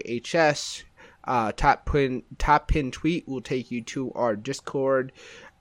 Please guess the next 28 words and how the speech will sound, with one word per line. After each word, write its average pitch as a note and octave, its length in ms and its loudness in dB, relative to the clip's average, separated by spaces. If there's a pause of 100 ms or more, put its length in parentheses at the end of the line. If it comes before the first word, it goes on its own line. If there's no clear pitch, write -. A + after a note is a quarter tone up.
Um, B2 480 6 (100)
and B2 540 -2
you B2+ 180 -2
can C#3 260 -6
email C3+ 460 0
the A#2 140 -2
show C#3 640 2
at B2+ 340 0
doctor B2+ 380 0
three B2+ 400 -4
H B2 280 -2
S A#2+ 320 -2
at A#2+ 360 -4
gmail A#2+ 580 -4
dot G#2+ 220 -4
com. D#3 460 4 (520)
And C3+ 320 2
you C3 100 0
can B2 200 -6
find C#3+ 500 2
me D3 340 0
on C3 280 2
Twitter C3 440 0
at C3 360 -2
Daring B2+ 400 -2
Alkaline. C3+ 760 -2 (220)
Uh, B2 340 4
Nikolai? C#3 440 2